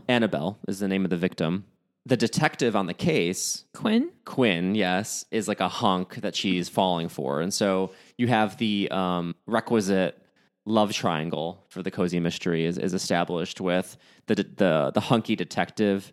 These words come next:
Speaker 1: and the, uh,
Speaker 2: Ex-husband.
Speaker 1: ex-husband who's living in the apartment because of some scheme that the mother-in-law cooked up. Um,
Speaker 2: Yeah.
Speaker 1: so
Speaker 2: And
Speaker 1: that's
Speaker 2: his name is Matt as
Speaker 1: and his
Speaker 2: well.
Speaker 1: name is Matt. Yeah. So every time I read that, I was like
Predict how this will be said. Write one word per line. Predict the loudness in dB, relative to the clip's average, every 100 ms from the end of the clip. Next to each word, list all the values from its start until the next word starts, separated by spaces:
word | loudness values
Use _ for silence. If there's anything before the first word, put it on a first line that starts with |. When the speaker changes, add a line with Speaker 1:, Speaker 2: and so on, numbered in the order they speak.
| _ _ _ _ -2
Speaker 1:
and | 0 2 0 -2 -4
the, | -4 -2 0 0 0
uh, | 0 0 0 -2 -2
Speaker 2:
Ex-husband. | 0 0
Speaker 1:
ex-husband | 2 0 0 -2 -6 -4
who's | -4 -4 -2
living | 2 6 8 8 6 2 -2 _ _ _ _ _ 2
in | 4
the | 4
apartment | 4 4 4 4 0 0
because | -2 -2
of | 0
some | 0
scheme | -2 -2 0 2 2
that | 2
the |
mother-in-law | 0 2 2 2 2 2 0 -6 -20 _ _ _
cooked | -2 -2 0
up. | -2 -2 -8 -18 _ _ _ _ _
Um, | -4 -2 -2
Speaker 2:
Yeah. | -4 -4
Speaker 1:
so | -2 -2 -2 -2
Speaker 2:
And | 2
Speaker 1:
that's | 4
Speaker 2:
his | 4
name | 2
is | 2
Matt | 0 0 -4 -8
as | -6
Speaker 1:
and | -2
his | 0
Speaker 2:
well. | 2
Speaker 1:
name | 2
is | 2
Matt. | 2 -2 -2
Yeah. | -2 0
So | 4
every | 4 4
time | 4 4
I | 6
read | 4 4
that, | 4 4 4
I |
was | 2 0 0
like | -2 -2